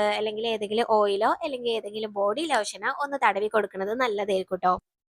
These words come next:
ഇനി ഒരു പ്ലാസ്റ്റിക് കവറിൽ ഇതുപോലെ ഒന്ന് പൊതിഞ്ഞതിന് ശേഷം എയർ ടൈറ്റ് ആയിട്ടുള്ള ഒരു കണ്ടെയ്നറിൽ സൂക്ഷിച്ചാൽ മതി. നമ്മൾ ക്ലേ ഉണ്ടാക്കി കഴിഞ്ഞതിന് ശേഷം ഒരു ദിവസമൊക്കെ കഴിഞ്ഞിട്ട് യൂസ് ചെയ്യണതായിരിക്കും ട്ടോ കുറച്ചും കൂടി ബെറ്റർ ആയിട്ട് വരുന്നത്.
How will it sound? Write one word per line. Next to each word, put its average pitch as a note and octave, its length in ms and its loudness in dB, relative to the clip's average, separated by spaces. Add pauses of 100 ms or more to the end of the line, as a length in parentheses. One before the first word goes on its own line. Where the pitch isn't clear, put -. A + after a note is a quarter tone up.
(220)
ഇനി A#4 160 8
ഒരു D#4+ 140 6
പ്ലാസ്റ്റിക് B3 500 4
കവറിൽ A3+ 380 6
ഇതുപോലെ A3 440 4
ഒന്ന് A#3 160 2
പൊതിഞ്ഞതിന് G3+ 560 -2
ശേഷം G3+ 440 -2
എയർ D#4 200 2
ടൈറ്റ് C4+ 280 0
ആയിട്ടുള്ള G#3 300 0
ഒരു G#3 120 -2
കണ്ടെയ്നറിൽ G3+ 680 -2
സൂക്ഷിച്ചാൽ G3+ 520 -2
മതി. G3+ 240 0 (800)
നമ്മൾ F4+ 200 4
ക്ലേ C#4+ 300 4
ഉണ്ടാക്കി A#3 380 2
കഴിഞ്ഞതിന് G#3 460 0
ശേഷം G3 380 0
ഒരു E4+ 160 4
ദിവസമൊക്കെ A#3+ 500 2
കഴിഞ്ഞിട്ട് G#3 440 -2
യൂസ് G#3 240 2
ചെയ്യണതായിരിക്കും G3 600 -4
ട്ടോ G3 100 -4
കുറച്ചും G3+ 360 -2
കൂടി A3 160 0
ബെറ്റർ A3 340 -4
ആയിട്ട് G#3 220 2
വരുന്നത്. G3+ 420 2